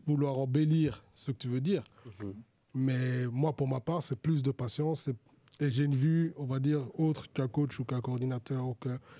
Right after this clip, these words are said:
Speaker 1: quelqu'un sur le terrain. J'ai une, on va dire, j'ai la photo du dessus,
Speaker 2: Mhm.
Speaker 1: où je me dis, voilà, ça, ça peut être mieux fait, ça, ça peut être mieux fait, ou ça, ça peut être mieux fait.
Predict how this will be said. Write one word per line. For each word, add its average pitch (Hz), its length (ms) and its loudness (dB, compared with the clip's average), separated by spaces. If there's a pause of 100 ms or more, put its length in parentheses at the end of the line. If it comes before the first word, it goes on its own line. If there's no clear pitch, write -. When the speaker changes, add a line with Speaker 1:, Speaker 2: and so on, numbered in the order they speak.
(300)
Speaker 1:
quelqu'un 139 280 0
sur 135 160 0
le 131 80 2
terrain. 139 220 0
J'ai 143 80 4
une, 131 160 0 (320)
on 135 60 -2
va 139 80 2
dire, 151 140 4
j'ai 151 80 4
la 143 100 0
photo 156 340 2
du 147 100 4
dessus, 190 340 0 (160)
Speaker 2:
Mhm. 104 300 -4 (680)
Speaker 1:
où 151 100 2
je 135 80 4
me 139 100 2
dis, 143 60 4
voilà, 135 240 0
ça, 135 160 -4
ça 123 120 -4
peut 127 140 -4
être 120 60 0
mieux 120 120 -2
fait, 143 160 -4
ça, 131 140 -6
ça 117 140 -8
peut 117 100 -8
être 113 60 -4
mieux 120 140 -6
fait, 131 220 -6 (460)
ou 135 60 -8
ça, 139 160 -6
ça 135 100 -6
peut 127 140 -4
être 123 40 -2
mieux 123 140 -2
fait. 170 260 -2